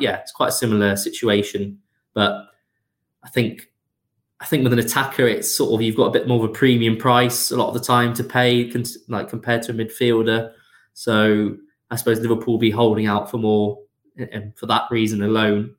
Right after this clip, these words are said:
um, and also for how many years Mane's been performing to such a high level.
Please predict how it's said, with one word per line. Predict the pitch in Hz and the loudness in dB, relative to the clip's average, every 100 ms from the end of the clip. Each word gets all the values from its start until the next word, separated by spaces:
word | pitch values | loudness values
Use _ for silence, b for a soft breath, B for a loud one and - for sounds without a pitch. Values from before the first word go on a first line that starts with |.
| - | -6
um, | 107 98 | -4 -2
and | 107 | -4
also | 107 - 107 | -4 -2 -2
for | 101 | -2
how | 104 107 | -2 -2
many | 101 104 | -2 -2
years | 104 104 104 - _ _ _ - | -2 -2 -4 -8 _ _ _ -8
Mane's | 110 104 101 | -2 0 -2
been | - 104 | -4 -10
performing | 107 113 104 | -6 -4 -4
to | 104 | -6
such | - - | -10 -10
a | 104 | -10
high | 104 101 | -6 -2
level. | 98 104 101 101 | 0 0 0 -4